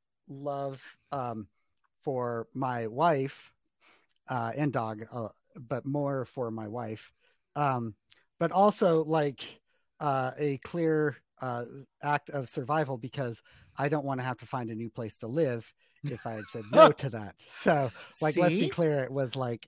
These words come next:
Speaker 1: also motivated by self-interest. But, uh, he's doing great. Uh, he is hobbling around. It's like an, like, the equivalent of, like, an A C L, you know, um, and, um, you know, they shaved half his leg, and he's, he is not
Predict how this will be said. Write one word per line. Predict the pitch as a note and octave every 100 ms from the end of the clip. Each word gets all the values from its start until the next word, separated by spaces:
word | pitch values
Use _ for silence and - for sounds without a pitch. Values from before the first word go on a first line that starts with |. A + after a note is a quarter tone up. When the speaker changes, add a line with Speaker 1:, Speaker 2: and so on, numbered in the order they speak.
| _
Speaker 1:
also | - D#3 D3 D#3+ C#3
motivated | C#3 C3+ A#2+ A2
by | A2
self-interest. | G2+ G#2+ G2 F2+ E2+ -
But, | A2 F#2+ _ - _
uh, | E3+ E3
he's | E3+
doing | G#3 F#3+
great. | F3 F3 E3+ - _ -
Uh, | D#3 C#3+ C3
he | - D#3 C#3
is | B2
hobbling | C#3+ C#3+ C#3+ C3
around. | B2 B2 A#2+ A#2+ A2 _ _ _
It's | D3+
like | C#3+ D3
an, | B2 A2+ A2 -
like, | B2 G2
the | B2+ C3
equivalent | - F#3 D#3 C#3+ B2
of, |
like, | A#2 A2
an | G#2+
A | A#2+ A2
C | - G#2
L, | G#2 G2 F#2+ - _ _ _ _ _ A#2
you | G#2
know, | G2 F#2 - _ -
um, | G#2 F#2 F2+ - _
and, | A#2+ G#2 G2 F#2+ F#2 - _ -
um, | G2+ F#2+ F#2 _ _ _ _ _ _ -
you | G2
know, | F2+
they | G2+
shaved | - A2 G2 -
half | G2+ -
his | F2
leg, | G2 F2+ F2+
and | E2+ F2
he's, | A2 G2 - _ _ _ _ _
he | _ D#3+ D#3+
is | - C#3+ A#2
not | C#3 C#3+ D3+